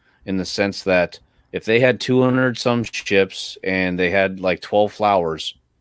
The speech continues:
twelve to eighteen flowers going up, yes, they could have all, like, shot at it, but, I mean, it doesn't, you don't need all th-, all three hundred ships shooting at it. You can send a whole bunch of parts of uh, you know, other angles to go attack. That's, that,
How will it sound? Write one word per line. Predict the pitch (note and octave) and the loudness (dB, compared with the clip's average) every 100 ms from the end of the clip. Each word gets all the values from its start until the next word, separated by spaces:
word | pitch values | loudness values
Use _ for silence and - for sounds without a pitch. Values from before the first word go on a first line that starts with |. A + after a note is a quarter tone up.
| _ | _
twelve | - G#2+ G#2 | -4 -2 0
to | |
eighteen | F#2 G2+ G#2+ G2 | -2 -4 -6 -6
flowers | G#2+ F2 D#2 D#2 - - _ _ _ _ _ _ _ _ - | -2 -2 -2 -6 -12 -20 _ _ _ _ _ _ _ _ -2
going | G#2 F2+ E2+ | 0 2 0
up, | D#2 - _ _ _ _ _ _ _ _ | -4 -6 _ _ _ _ _ _ _ _
yes, | G2 A#2 C3 | 2 4 4
they | B2 A2 | 0 -2
could | - A#2 | 0 0
have | G2+ | 4
all, | G#2 G#2+ G#2+ G#2+ | 4 4 2 2
like, | G#2+ G2 - | 2 2 -2
shot | - - A2 G2+ F#2 | -8 -2 4 4 4
at | F#2 G2+ | 0 2
it, | A2 - | -2 0
but, | G2 F#2 _ | 0 -2 _
I | G#2 | -6
mean, | G#2 | -4
it | G#2 | -2
doesn't, | G2+ A2+ A2 | -2 -4 -6
you | G2+ | -4
don't | A2 G#2+ | -4 -4
need | G2 G#2 | -4 -4
all | D#2+ F2+ F#2+ | -2 -2 -2
th-, | - - - - | -6 -20 -20 -6
all | G#2 G2 | -4 -4
three | - G#2+ G#2 | -6 -6 -4
hundred | G#2 F2+ E2 | -4 -6 -10
ships | - - A#2+ - | -10 -2 0 0
shooting | - - C#3+ A#2+ F2 | -6 -4 -2 -2 -2
at | E2 E2+ | -2 -2
it. | |
You | G2 | -4
can | F#2+ | -6
send | - F#2+ | -6 -4
a | E2 | -4
whole | G#2+ G#2 | -4 -2
bunch | G#2+ G2+ G#2 | -2 -4 -4
of | |
parts | G#2+ G2 - | -2 -2 -4
of | E2+ E2 _ _ _ _ _ F#2+ | -8 -10 _ _ _ _ _ -2
uh, | F2+ F2 - | 0 0 -4
you | F#2 | -6
know, | |
other | F#2 G#2+ | -2 0
angles | F#2+ A2+ A#2+ F#2 F#2 - - - | 2 2 2 0 -2 -6 -14 -6
to | F2+ | -4
go | E2 F#2+ F#2 F#2 | 2 4 4 2
attack. | E2+ - F#2 F2 - | -2 0 0 0 -6
That's, | E2 D#2+ - | -6 -6 -8
that, | G2 F#2 | -6 -6